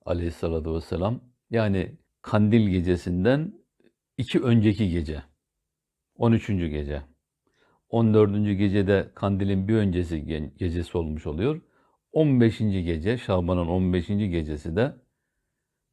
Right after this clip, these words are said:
Berat Kandili. Peygamberimiz aleyhissalatü vesselam on üçüncü gecesi namaz kıldı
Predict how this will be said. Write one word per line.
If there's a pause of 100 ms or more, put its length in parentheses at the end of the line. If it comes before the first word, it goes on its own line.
(380)
Berat
Kandili. (600)
Peygamberimiz
aleyhissalatü
vesselam (640)
on
üçüncü
gecesi (1300)
namaz
kıldı